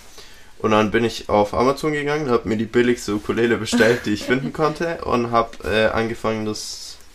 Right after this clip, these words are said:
mit einem YouTube-Tutorial mir anzueignen.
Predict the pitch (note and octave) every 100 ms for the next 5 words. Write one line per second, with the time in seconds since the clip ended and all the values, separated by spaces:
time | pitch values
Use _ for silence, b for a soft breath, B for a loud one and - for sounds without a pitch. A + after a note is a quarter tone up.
0 | - - G#2 - G#2 G#2 - F#2+ - -
1 | G#2 G2+ G2+ G2+ G2+ G2 G2 - - -
2 | G2+ G2 - - F#2+ G2+ G2